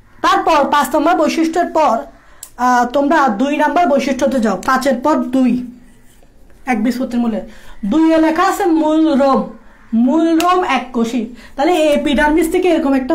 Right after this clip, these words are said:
মূল রোম বাইর করবা, এই যে এরকম একটা মূল রোম বাইর করবা, দেখছো? এই যে মূল রোম, এখানে কিন্তু কোনো দাগ টাগ দাও নাই, দাগ দিলে বহুকোষী হয়ে যাবে, কারণ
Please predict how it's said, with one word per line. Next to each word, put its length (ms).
মূল 200
রোম 160
বাইর 240
করবা, 220
এই 100
যে 80
এরকম 300
একটা 240
মূল 180
রোম 140
বাইর 220
করবা, 220
দেখছো? 280
এই 120
যে 60
মূল 160
রোম, 220
এখানে 280
কিন্তু 160
কোনো 140
দাগ 140
টাগ 200
দাও 180
নাই, 100
দাগ 120
দিলে 160
বহুকোষী 400
হয়ে 120
যাবে, 160
কারণ 120